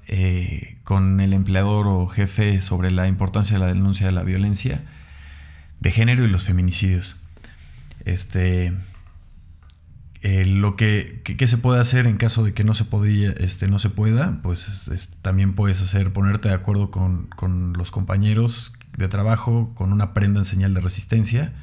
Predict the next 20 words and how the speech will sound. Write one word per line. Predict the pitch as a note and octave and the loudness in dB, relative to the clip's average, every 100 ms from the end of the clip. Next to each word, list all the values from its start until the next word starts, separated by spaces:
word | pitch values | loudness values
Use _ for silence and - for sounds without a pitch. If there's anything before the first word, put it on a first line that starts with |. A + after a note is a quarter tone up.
| - - - - - | -18 -20 -20 -20 -16
que | - F2+ | -6 0
sería | F#2+ F#2+ | 2 2
el | F#2+ | 2
color | G2 F#2+ | 2 2
morado, | F#2+ G2+ A2 C3 - - - - - - - - - | 2 2 2 2 -2 -8 -16 -18 -20 -20 -20 -20 -6
o | F#2+ F2+ F#2 F#2 - | -2 0 0 0 -4
fijar | - F#2+ G#2 G#2+ | -4 0 0 2
con, | A2 G2+ F#2 F#2 - - - - - - | 2 2 2 0 -2 -10 -20 -20 -14 -4
este, | F#2+ F#2 - F#2+ | -4 -4 -6 -2
colegas | G#2 A2 A2+ A2+ A2+ | 2 2 4 2 0
también | G2+ G2 G2+ G2 F#2 | 0 2 2 2 2
un | G2 | 2
lugar, | G2 F#2+ G2 | 2 2 2
una | G2+ G2 | 2 2
hora | G2 G2+ - | 2 0 0
para | F2+ | 0
realizar | F2+ F2 - G2 | 0 -2 0 2
un | F#2+ | 2
acto | F#2+ F#2 | 0 -2
simbólico, | F#2 F#2 G#2 A2 - F#3+ | 0 2 2 0 -4 -8